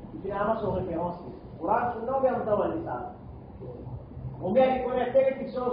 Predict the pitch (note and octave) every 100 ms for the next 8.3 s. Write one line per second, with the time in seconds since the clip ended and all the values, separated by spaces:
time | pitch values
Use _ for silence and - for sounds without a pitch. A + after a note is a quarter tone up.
0 | A#3+ G3+ - - - - - - - -
1 | - - - - - - - - - G#3
2 | A3 A3 A#3 A#3+ G3+ G#3 G#3+ G#3+ G3+ G3
3 | F3 D#3+ - - - - - - - -
4 | D#3 F3 F3 F3 F3 F3+ F3+ - - A#3
5 | A#3 A3+ G#3+ A#3+ B3 - - - - -
6 | - E3 - G#3 A#3 B3+ A#3 A3 A3 G#3+
7 | - G#3 A3+ - B3+ C#4 C4 B3 C#4 C4+
8 | G#3+ G#3+